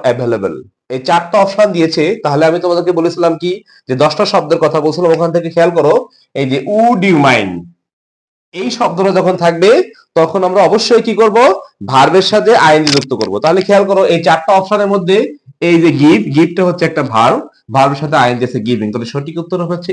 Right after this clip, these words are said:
এ। আশা করি বুঝতে পেরেছো। তো খেয়াল করো, আরেকটা চাকরির পরীক্ষার প্রশ্ন আসছে, he came here with a view to, শূন্যস্থান, me।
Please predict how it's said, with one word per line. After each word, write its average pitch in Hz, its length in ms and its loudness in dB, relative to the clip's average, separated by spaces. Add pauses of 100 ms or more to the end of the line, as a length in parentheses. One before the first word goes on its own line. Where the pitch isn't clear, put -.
এ। 104 120 -2 (360)
আশা 127 240 -8
করি 147 200 -8
বুঝতে 120 280 -12
পেরেছো। 95 300 -14 (400)
তো 185 100 0
খেয়াল 190 240 2
করো, 208 140 2
আরেকটা 175 280 2
চাকরির 196 360 -2
পরীক্ষার 185 460 0 (360)
প্রশ্ন 165 280 -8
আসছে, 180 340 2 (1040)
he 175 180 -4 (200)
came 190 300 2
here 175 380 2 (320)
with 208 360 0
a 180 140 4 (160)
view 135 240 0 (120)
to, 220 120 0 (380)
শূন্যস্থান, 160 600 0 (300)
me। 160 180 4